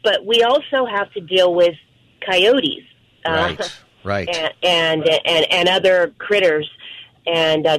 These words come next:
Speaker 1: trying to, uh, build a, um, a coop for them that is, um, you know, that the coyotes mainly can't
Speaker 2: Yeah.
Speaker 1: get into is going to be challenging. There are ladies in the community here that, that do do it, though, and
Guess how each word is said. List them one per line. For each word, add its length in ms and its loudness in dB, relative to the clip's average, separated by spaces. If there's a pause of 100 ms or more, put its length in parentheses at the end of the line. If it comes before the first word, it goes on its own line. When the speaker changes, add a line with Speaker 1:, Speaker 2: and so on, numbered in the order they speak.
(100)
Speaker 1:
trying 340 0 (120)
to, 320 0 (340)
uh, 200 -4
build 380 2
a, 300 4
um, 340 -4 (240)
a 100 -4
coop 320 0
for 100 4
them 300 2
that 220 2
is, 240 2 (400)
um, 320 -8 (520)
you 140 -2
know, 60 -4
that 140 -4
the 100 -2
coyotes 580 2 (160)
mainly 500 2 (140)
can't 260 0
Speaker 2:
Yeah. 100 -6
Speaker 1:
get 20 -6
into 480 -4 (420)
is 240 4
going 300 2
to 100 -6
be 200 0 (100)
challenging. 640 -2 (480)
There 160 2
are 80 0
ladies 500 2
in 60 4
the 180 2
community 760 2
here 260 2
that, 260 -2 (320)
that 200 -2
do 220 2
do 280 2
it, 180 0
though, 320 0 (360)
and 200 0